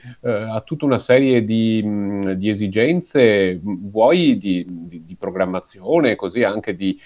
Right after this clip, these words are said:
intercettazione di, di nuove energie sia artistiche sia di, di, di contatto con il pubblico sul territorio e anche un po', ehm, viene incontro a quella che sono alcune delle mie linee curatoriali che, mm, cerco di declinare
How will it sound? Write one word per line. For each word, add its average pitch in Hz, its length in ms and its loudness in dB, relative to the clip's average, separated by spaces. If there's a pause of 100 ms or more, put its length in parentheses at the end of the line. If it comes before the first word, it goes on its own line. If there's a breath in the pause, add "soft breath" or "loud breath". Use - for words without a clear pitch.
(160 soft breath)
intercettazione 113 920 0
di, 101 240 0
di 101 120 -6
nuove 104 360 4
energie 107 500 2
sia 113 260 0
artistiche 113 720 0 (300 loud breath)
sia 113 420 6
di, 101 240 0
di, 95 240 -10
di 101 160 -14
contatto 107 680 -2
con 107 180 -2
il 104 80 -2
pubblico 113 360 0
sul 98 200 -12
territorio 123 640 0 (240 loud breath)
e 208 120 4
anche 107 420 4 (200 soft breath)
un 139 180 0
po', 107 500 8
ehm, 95 640 -2
viene 107 300 -2
incontro 113 600 2
a 101 80 6
quella 110 280 0
che 104 140 -6
sono 107 400 -2
alcune 101 320 0
delle 107 200 2
mie 107 160 0
linee 113 240 2
curatoriali 101 720 2
che, 101 320 0
mm, 87 300 -6 (320)
cerco 110 320 -2
di 113 100 2
declinare 107 640 2